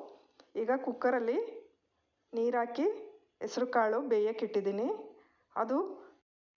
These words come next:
ಅದು ಬಾಯ್ಲ್ ಆಗ್ತಿದೆ ನೋಡಿ. ಬಾಯ್ಲ್ ಆಗಲಿ ಒಂದು ಸ್ವಲ್ಪ ಹೊತ್ತು. ಹೆಸರು ಕಾಳು ಲೇಟ್ ಅಲ್ವಾ ಬೇಯೋದು, ಅದಕ್ಕೆ ಮೊದಲೇ ಬೇಯಕ್ಕಿಟ್ಟಿದ್ದೀನಿ ಸ್ಟವ್ ಮೇಲೆ. ಇದೆಲ್ಲ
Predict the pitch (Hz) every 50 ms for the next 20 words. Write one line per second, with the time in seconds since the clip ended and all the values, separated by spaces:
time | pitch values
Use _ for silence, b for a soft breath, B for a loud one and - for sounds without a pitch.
0 | b b b b b b b b 233 208 214 208 220 220 226 240 247 240 226 226
1 | - - 190 190 196 202 202 196 196 214 247 320 - - - - - _ _ _
2 | _ _ _ _ _ _ _ _ _ _ _ _ _ _ _ _ _ _ _ _
3 | _ _ _ _ _ _ _ _ _ _ _ _ _ _ _ _ _ _ _ _
4 | _ _ - 202 214 220 220 226 220 202 196 196 208 214 240 240 208 190 - 202
5 | 180 175 - 196 185 190 - 240 277 254 208 - - 247 247 247 240 220 208 214
6 | 220 311 349 294 220 220 226 220 - 220 214 208 214 196 196 202 202 202 202 196
7 | 214 240 311 349 - B B B B B B B B B _ - 214 214 226 226
8 | - 285 311 277 233 208 196 208 233 269 330 - - - - - - 190 202 214
9 | 220 226 220 220 196 - 202 185 190 190 190 185 - 208 196 196 196 190 185 180
10 | 190 226 349 - - - - - _ _ _ _ _ _ _ _ _ _ _ _
11 | _ _ _ _ _ _ _ _ _ - 202 214 220 226 247